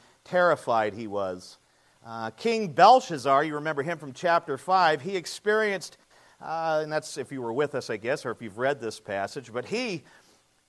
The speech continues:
he experienced the same terror and the same color loss when that floating hand appeared in his palace and began to write on the wall. Remember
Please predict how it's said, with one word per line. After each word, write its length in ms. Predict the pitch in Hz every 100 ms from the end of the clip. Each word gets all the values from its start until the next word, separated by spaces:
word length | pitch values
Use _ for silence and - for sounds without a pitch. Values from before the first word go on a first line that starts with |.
| _ _ _ _ _
he 200 | 160 262
experienced 800 | 202 - - 247 269 240 180 -
the 80 | 180
same 640 | - - 226 233 233 202 -
terror 640 | - - 240 240 139 101 120
and 160 | 185
the 80 | 190
same 380 | - 226 220 208
color 480 | - - 233 220 147
loss 460 | 131 139 170 - - _ _ _ _
when 240 | 156 208
that 200 | 196 156
floating 720 | - - 196 220 233 220 185
hand 420 | 143 202 214 156
appeared 440 | 135 127 151 143 143
in 200 | 156 147
his 220 | 156 143
palace 640 | - 202 202 175 135 131
and 80 | 135
began 320 | 139 156 165
to 80 | 143
write 320 | 135 170 170
on 100 | 151
the 80 | 131
wall. 380 | 131 160 117 98
Remember 400 | 117 156 190